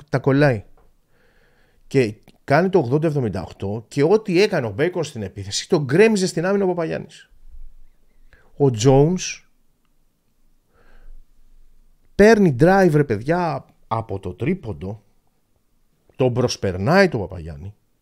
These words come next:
και μπροστά του αφήνει την μπάλα και ένας άνθρωπος δύο είκοσι δεν μπορεί να το σταματήσει. Δεν μπορεί να τον κόψει.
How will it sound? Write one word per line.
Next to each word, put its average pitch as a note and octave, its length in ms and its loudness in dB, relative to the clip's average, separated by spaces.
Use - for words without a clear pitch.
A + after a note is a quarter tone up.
και A#2+ 160 -6
μπροστά A2 580 -2
του E3+ 120 -2
αφήνει F3 300 0
την B2 140 -8
μπάλα A#2 440 -6
και D#3 220 -2
ένας G3 260 0
άνθρωπος D3 480 -2
δύο E3 220 0
είκοσι C3 340 -6
δεν D#3+ 140 -8
μπορεί F3+ 500 -6
να D#3 120 -6
το D#3+ 60 -10
σταματήσει. D#3 640 -4
Δεν F3 200 2
μπορεί F3+ 240 2
να G#3+ 100 2
τον E3+ 100 -2
κόψει. - 420 -2